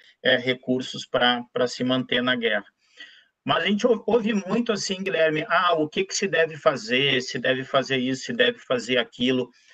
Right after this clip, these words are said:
mas a gente tem sempre uma preocupação de, de entender o como que se faz isso, né? Através do quê? Que ferramenta que a gente pode utilizar pra fazer isso? Então, eu queria, ah, escutar de ti, ah, o que,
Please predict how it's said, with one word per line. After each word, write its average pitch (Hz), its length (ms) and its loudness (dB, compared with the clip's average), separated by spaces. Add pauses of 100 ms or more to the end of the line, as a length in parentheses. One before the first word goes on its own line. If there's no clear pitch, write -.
(280)
mas 156 240 2
a 175 80 0
gente 180 280 -6
tem 196 280 0
sempre 202 400 0
uma 214 300 2
preocupação 156 960 0
de, 131 380 -2
de 120 140 -6
entender 139 440 -2
o 165 140 -2
como 190 480 -2
que - 120 -6
se - 180 -8
faz 135 300 2
isso, 117 340 -4
né? 110 140 2
Através 135 600 0
do 147 160 -4
quê? 113 300 -2 (300)
Que - 120 -8
ferramenta 135 640 0
que - 80 -4
a 156 80 2
gente 151 320 -2
pode 147 300 0
utilizar 131 580 2
pra 131 160 -2
fazer 123 320 0
isso? 107 300 -6 (420)
Então, 160 160 4
eu 196 80 0
queria, 202 320 4
ah, 165 500 4
escutar 156 540 2
de 156 140 0
ti, 175 440 -2 (100)
ah, 135 540 4
o 147 120 -2
que, 233 260 -4